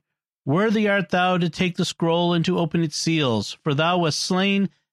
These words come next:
and by thy blood didst ransom men from, for God,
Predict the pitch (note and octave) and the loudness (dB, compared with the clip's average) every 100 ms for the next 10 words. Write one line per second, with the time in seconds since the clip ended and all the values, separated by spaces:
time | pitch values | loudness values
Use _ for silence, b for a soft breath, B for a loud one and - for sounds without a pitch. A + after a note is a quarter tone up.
0 | _ C3+ B2+ D#3 F3+ E3+ F3 D#3 D#3+ D#3+ | _ -2 0 0 2 2 0 0 0 0
1 | D3 C3 - - C#3 E3+ G3 - F#3+ F3 | 0 -2 -4 -2 0 2 0 0 0 2
2 | C#3 D3 D#3 D#3 D3 D#3 D#3 - D#3+ D3 | 2 2 2 0 0 -2 -4 -4 -2 0
3 | C3 A2 G2 F#2+ | 0 0 0 -4